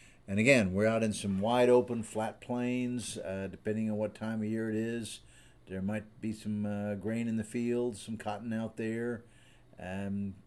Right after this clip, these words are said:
pretty wide open farm country. Beautiful wildlife out in this area, birds of all sorts and kinds flying overhead. Uh, it's, uh, very nice. We're not too very far from the Aransas Wildlife Refuge. If we had traveled a little bit farther down the coast,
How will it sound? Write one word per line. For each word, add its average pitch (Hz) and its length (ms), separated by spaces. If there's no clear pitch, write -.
pretty 117 220
wide 110 360
open 113 340
farm 113 320
country. 123 480
Beautiful 120 360
wildlife 117 640
out 113 160
in 107 100
this 107 220
area, 113 500
birds 110 440
of 90 100
all 107 240
sorts 110 420
and 101 140
kinds 104 400
flying 104 320
overhead. 104 560
Uh, 92 220
it's, - 260
uh, 98 240
very 117 200
nice. 113 280
We're 101 60
not 117 160
too 123 100
very 117 240
far 113 320
from 107 360
the 98 280
Aransas 107 420
Wildlife 113 520
Refuge. 120 460
If 104 160
we 98 120
had 95 100
traveled 107 340
a - 20
little 127 160
bit 110 160
farther 110 340
down 107 240
the 101 60
coast, 120 480